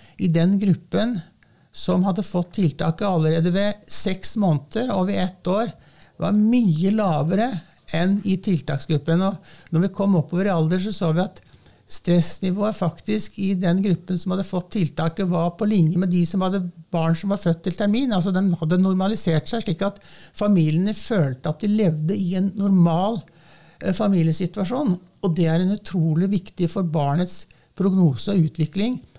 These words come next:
at familien ikke har et unødvendig høyt stressnivå, fordi at det vet vi at kan være en utfordring for den psykiske helsa, ikke bare hos barnet, men også foreldre. Og vi vet også at prematurforeldre faktisk er i risiko for å bli deprimerte,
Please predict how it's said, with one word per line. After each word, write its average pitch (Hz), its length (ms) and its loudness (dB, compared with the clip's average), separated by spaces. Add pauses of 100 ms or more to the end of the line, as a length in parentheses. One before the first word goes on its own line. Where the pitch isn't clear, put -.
(260)
at 180 260 -6
familien 175 600 0
ikke 185 480 -4
har 175 320 -4
et 196 240 -6
unødvendig 160 640 2
høyt 185 180 -2
stressnivå, 180 560 -4
fordi 175 220 -2
at 175 100 -10
det 175 200 2 (100)
vet 147 340 -2
vi 214 140 -10
at - 300 -10 (260)
kan 170 280 2
være 165 280 0
en 180 120 4
utfordring 151 460 0
for 175 100 0
den 175 120 2
psykiske 165 520 -2
helsa, 180 380 -2 (260)
ikke - 240 -6
bare 170 240 0
hos 170 160 2
barnet, 147 300 0
men 196 100 -2
også 165 300 -2
foreldre. 156 400 0
Og 175 80 2
vi 196 80 2
vet 185 180 0
også 175 220 -2
at 170 80 -8
prematurforeldre 180 720 -2
faktisk - 520 -6
er 160 280 -2 (560)
i 185 100 2 (180)
risiko 190 480 -2
for 208 160 -2
å 185 80 0
bli 170 380 2 (420)
deprimerte, 190 800 0